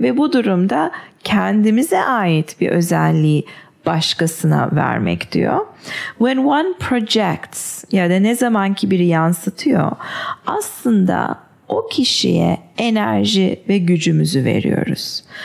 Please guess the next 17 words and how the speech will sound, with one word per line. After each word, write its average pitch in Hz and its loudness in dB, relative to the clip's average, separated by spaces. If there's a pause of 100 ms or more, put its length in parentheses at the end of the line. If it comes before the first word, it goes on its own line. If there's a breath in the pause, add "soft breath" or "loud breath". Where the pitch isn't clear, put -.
(300 loud breath)
Aslında 214 0
bizim 196 2
hazinemize 165 0 (160)
ait 165 0
olan 151 2
bir 147 2
şeyi - 0 (320 loud breath)
o 196 0
kişiye 127 0
veriyoruz. - -2 (500 loud breath)
Mesela 190 0 (140)
bir 262 2
erkek - -4 (800 loud breath)
o 202 0
hisseden 175 0
yumuşak 196 0
tarafını 170 0